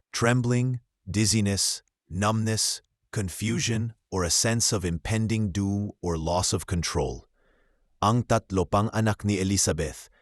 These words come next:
na pinalaki ng kanilang ama na si Joseph, tay ginagamot dahil sa galit at sama ng loob sa mga pangyayari. Noong June twenty thirteen, sinimulan ng mga manggagawa na takpan ng konkreto ang basement ng tahanan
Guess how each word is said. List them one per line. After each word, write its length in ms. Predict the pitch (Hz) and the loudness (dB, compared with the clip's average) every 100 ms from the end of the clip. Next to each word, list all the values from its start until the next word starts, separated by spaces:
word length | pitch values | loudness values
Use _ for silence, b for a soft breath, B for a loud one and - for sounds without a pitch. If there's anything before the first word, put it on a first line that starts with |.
| b - | b -4
na 160 | 101 | -2
pinalaki 640 | - 95 87 87 - 110 113 | 0 0 2 0 2 2 2
ng 160 | 101 | 0
kanilang 340 | 95 90 87 90 | 0 0 0 -2
ama 400 | 90 92 82 - _ - | 0 0 -2 -6 _ -2
na 80 | 98 | 0
si 160 | 110 | 2
Joseph, 560 | 101 101 87 73 - - _ _ _ | 2 2 0 -2 -8 -20 _ _ _
tay 160 | 101 98 | 2 2
ginagamot 720 | 85 101 98 98 101 107 - | 2 2 4 4 4 2 2
dahil 340 | 82 82 90 85 | 2 2 2 0
sa 160 | 85 | 2
galit 400 | 90 92 98 101 - | 4 4 4 0 -2
at 160 | 90 - | 0 2
sama 240 | 92 85 | 2 2
ng 180 | 95 98 98 | 2 2 2
loob 320 | 85 76 69 _ _ | 2 -2 -6 _ _
sa 240 | - - 101 | -2 2 2
mga 240 | 95 95 | 2 2
pangyayari. 720 | - 90 85 82 67 65 - _ _ _ _ - | 2 2 2 0 -2 -8 -16 _ _ _ _ -4
Noong 400 | 101 143 139 127 | -2 0 0 0
June 320 | - 147 190 | 0 0 0
twenty 480 | 185 110 104 95 90 | -2 0 0 0 -4
thirteen, 640 | 95 90 - 80 65 64 b b | -2 -4 -4 -10 -10 -14 b b
sinimulan 640 | - 104 95 95 101 139 | -4 -4 -4 -2 -2 -2
ng 80 | 139 | -2
mga 240 | 117 101 95 | -2 -2 -4
manggagawa 720 | 85 80 78 98 101 104 110 | -6 -8 -4 -2 0 -2 -4
na 140 | 85 | -8
takpan 480 | - 87 _ 101 98 | -12 -14 _ -4 -4
ng 100 | 90 - | -6 -6
konkreto 720 | 82 73 92 98 - 107 110 | -8 -6 -4 -4 -2 -4 -4
ang 180 | 92 82 | -6 -6
basement 560 | 73 107 - 101 107 107 | -4 -2 -2 -2 -4 -4
ng 180 | 101 95 | -6 -6
tahanan 480 | - 82 95 92 | -6 -4 -4 -4